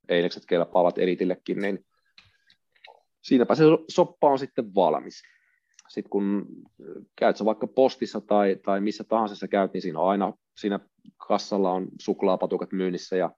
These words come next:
sulle muistetaan niitä kaupata. Ja jos on vaikka joku Halloween tai joku muu, niin sä et osta yhtä munkkia, vaan sellillä myydään sulle kahdeksan munkin laatikko kerralla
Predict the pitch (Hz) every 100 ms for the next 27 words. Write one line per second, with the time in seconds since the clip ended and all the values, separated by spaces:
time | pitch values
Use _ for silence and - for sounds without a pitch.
0 | _ _ _ _ - 90 85 87 - 90
1 | 87 82 - 87 87 - 90 87 85 -
2 | _ _ _ _ _ _ _ _ _ _
3 | - 113 113 76 - 87 92 139 147 135
4 | 135 131 127 127 127 127 120 123 120 110
5 | - - 113 110 110 101 113 104 - 123
6 | 104 - 110 107 107 _ 110 104 107 107
7 | 107 117 107 101 101 104 101 117 - 104
8 | 82 - 76 82 80 - 101 90 - 92
9 | - 80 78 82 87